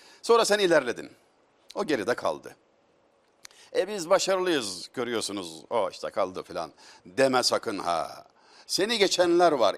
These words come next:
ilmen, ahlaken, fazilette, takvada seni geçenler var. Aklın varsa onlara bak. Güya başarılısın. Ne oldu? Servet yaptın, bilmem ne. Anladık, o da bir başarıdır, bir şey demiyorum ama,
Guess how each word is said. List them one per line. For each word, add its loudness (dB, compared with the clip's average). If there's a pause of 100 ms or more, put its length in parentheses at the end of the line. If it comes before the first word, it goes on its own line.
ilmen, -2
ahlaken, 0
fazilette, -4
takvada -2
seni -2
geçenler -2
var. -4 (240)
Aklın 0
varsa 2
onlara 0
bak. -14 (1160)
Güya 8
başarılısın. -2 (100)
Ne 2
oldu? 0
Servet 0
yaptın, -4
bilmem -6
ne. -12
Anladık, 0
o 0
da 0
bir -2
başarıdır, -2
bir -10
şey -6
demiyorum -4
ama, -2